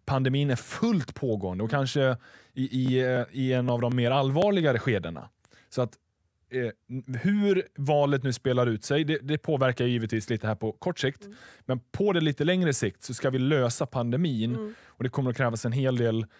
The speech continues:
Speaker 1: ekonomiska stimulanser och de ska finansieras på ett eller annat
Speaker 2: Mm.
Speaker 1: sätt.
Speaker 2: Nej, men så är det ju. Eh, och dessutom så är det ju väldigt tydlig skillnad mellan Trump och Biden, hur man har, hur man förmodar att de hanterar pandemin framöver.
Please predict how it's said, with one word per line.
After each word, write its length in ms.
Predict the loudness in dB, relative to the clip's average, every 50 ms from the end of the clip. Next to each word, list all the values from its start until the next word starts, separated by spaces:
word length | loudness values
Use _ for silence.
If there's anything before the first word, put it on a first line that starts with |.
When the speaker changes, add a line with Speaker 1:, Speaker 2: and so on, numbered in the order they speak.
| _ _ -10
Speaker 1:
ekonomiska 540 | -8 -6 -4 -2 -2 -2 -2 -2 -2 -4 -4
stimulanser 500 | -2 -2 -2 -2 -2 -2 -4 -4 -4 -2
och 40 | -2
de 100 | -2 -4
ska 120 | -4 -6
finansieras 640 | -4 -2 -2 -2 -2 0 0 0 2 0 0 -2 -2
på 80 | -4 -4
ett 140 | -4 -4
eller 100 | -6 -8
annat 240 | -8 -6 -4 -2 -2
Speaker 2:
Mm. 80 | -2 -4 -4 -12 -20
Speaker 1:
sätt. 60 | -20 _ _ _ _ _ _ _ _ _ -12 -12 -10 -6 -4
Speaker 2:
Nej, 80 | -2
men 100 | -2 -2
så 200 | -2 -4 -4 -2
är 140 | -2 -2 -2
det 60 | -2
ju. 80 | -4 -4
Eh, 560 | -6 -6 -6 -4 -2 0 0 0 0 0 0
och 160 | -2 -4 -4
dessutom 580 | -2 -2 -2 -4 -4 -8 -8 -6 -4 -4 -4 -4
så 160 | -4 -4 -4
är 80 | -4 -2
det 60 | -4
ju 80 | -4 -4
väldigt 280 | -4 -6 -6 -8 -10
tydlig 440 | -8 -8 -6 -6 -4 -4 -6 -6 -8
skillnad 520 | -8 -8 -8 -8 -6 -6 -4 -2 -4 -4
mellan 460 | -2 -4 -4 -2 -2 -4 -4 -6 -8 -10 -12 -8
Trump 300 | -6 -6 -6 -6 -8 -10 -10
och 60 | -4
Biden, 460 | -2 0 0 0 -2 -4 -6 -8 -6
hur 120 | -8 -8 -6
man 200 | -6 -6 -6 -6
har, 380 | -6 -6 -4 -4 -4 -6 -8 -12 -18 -20 -20 -20 -20 -20 -20 _ _ _ -18 -12
hur 80 | -10 -6
man 360 | -4 -4 -4 -6 -8 -12 -14
förmodar 520 | -12 -8 -6 -4 -4 -4 -4 -4 -6 -6 -6
att 180 | -6 -8 -8
de 120 | -8 -8 -8
hanterar 520 | -8 -10 -8 -8 -6 -6 -6 -6 -6 -8
pandemin 480 | -8 -10 -8 -8 -8 -8 -8 -10 -10 -10
framöver. 580 | -8 -6 -2 -2 0 0 -2 -4 -6 -12 -12